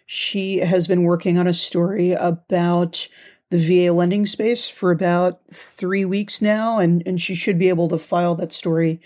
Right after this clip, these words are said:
either today and tomorrow. So I'm really excited to get a chance to do the edits on that. But really what we've been hearing from L Os and from real estate agents as well, and, uh, you know, mortgage banker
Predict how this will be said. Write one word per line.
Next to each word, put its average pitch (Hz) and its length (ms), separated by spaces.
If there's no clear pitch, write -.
either 180 240
today 175 300
and 175 80
tomorrow. 170 400
So 175 200
I'm 180 140
really 180 220
excited 165 420
to 190 80
get 170 160
a 170 60
chance 165 300
to - 100
do 170 60
the 185 120
edits 196 240
on 180 140
that. 175 180
But 214 140
really 247 180
what 190 180
we've 190 200
been 196 100
hearing 214 400
from 175 180
L 175 220
Os 170 360
and 170 160
from 165 260
real 175 200
estate 175 320
agents 160 460
as 156 120
well, 170 520
and, 175 320
uh, 160 260
you 185 80
know, 165 120
mortgage 160 420
banker 160 540